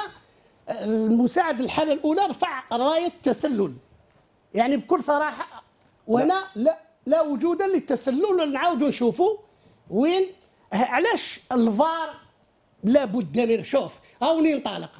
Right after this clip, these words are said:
Speaker 1: هاوليك، لا وجود ل-، للتسلل، يعني بكل صراحة، عاود نزيدوا نعاود، شوف، من، شوف، هاي الكرة انطلقت وشوف الخط تاع ال-، ال-، ال-، ال-، أرضية الملعب.
Speaker 2: رغم أنه تمركز الحكم
Speaker 1: جيد.
Speaker 2: المساعد كان جيد.
Speaker 1: لا وجود للتسلل.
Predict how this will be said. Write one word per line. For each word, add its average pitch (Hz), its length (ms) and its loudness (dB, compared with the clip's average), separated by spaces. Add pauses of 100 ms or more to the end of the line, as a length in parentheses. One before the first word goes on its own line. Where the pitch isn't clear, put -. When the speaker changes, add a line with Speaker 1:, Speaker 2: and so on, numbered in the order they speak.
(100)
Speaker 1:
هاوليك، 180 520 -4
لا 269 160 4
وجود 269 420 0
ل-، 262 400 -2
للتسلل، 226 500 -2
يعني 196 220 -2
بكل 277 220 -2
صراحة، 226 240 -2 (180)
عاود 285 440 0
نزيدوا 226 360 0
نعاود، 226 200 0
شوف، 247 240 -2 (100)
من، 208 180 -6 (100)
شوف، 262 300 2 (580)
هاي 214 160 0
الكرة 302 420 0
انطلقت 427 720 -2
وشوف 370 400 2
الخط 415 280 -6 (100)
تاع 285 120 -4
ال-، 277 180 -2
ال-، 262 220 -2
ال-، 220 460 -2
ال-، 226 200 -2 (100)
أرضية 247 220 0
الملعب. 190 300 0
Speaker 2:
رغم 190 200 2
أنه 185 200 2
تمركز 180 600 -2
الحكم 175 260 -2
Speaker 1:
جيد. 277 100 4
Speaker 2:
المساعد 392 380 2
كان 190 260 0
جيد. 151 240 -4
Speaker 1:
لا 330 240 2
وجود 311 420 0
للتسلل. 233 600 -2